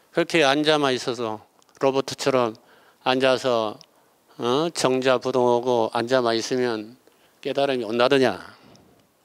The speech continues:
그러면 어떻게 해야 됩니까? 남학 회양선사가 마조 도일에게 이렇게 이야기합니다. "수레를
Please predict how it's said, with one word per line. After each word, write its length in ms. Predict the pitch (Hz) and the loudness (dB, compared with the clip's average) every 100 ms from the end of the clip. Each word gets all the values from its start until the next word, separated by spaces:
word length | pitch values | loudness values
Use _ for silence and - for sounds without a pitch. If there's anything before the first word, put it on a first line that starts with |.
| _ _ _ _ _ _ _ _ _ _ _ _ | _ _ _ _ _ _ _ _ _ _ _ _
그러면 460 | - 110 101 92 87 - _ - | -10 -6 -4 -6 -12 -20 _ -10
어떻게 360 | 101 - - | -6 -6 -2
해야 120 | 107 110 | 0 0
됩니까? 500 | 110 107 - 98 - - - - - - _ _ _ _ - - - - - _ _ | -2 -6 -10 -14 -16 -20 -20 -20 -20 -20 _ _ _ _ -20 -16 -16 -16 -20 _ _
남학 440 | - 120 123 139 120 | -2 2 4 2 2
회양선사가 920 | 147 143 139 123 123 113 120 170 240 233 - _ _ _ _ | 2 2 2 2 0 0 0 0 -2 -8 -20 _ _ _ _
마조 260 | 117 110 110 | -2 2 2
도일에게 480 | 104 110 104 101 127 | 2 2 2 0 0
이렇게 380 | 98 104 - 98 | 0 -2 -2 -6
이야기합니다. 460 | 92 95 90 - - - _ - - - - - - - _ _ | -6 -12 -16 -18 -18 -20 _ -20 -20 -20 -20 -20 -20 -20 _ _
"수레를 1080 | - - 165 156 147 143 151 143 120 92 101 | -2 2 4 6 6 6 6 6 4 -2 -8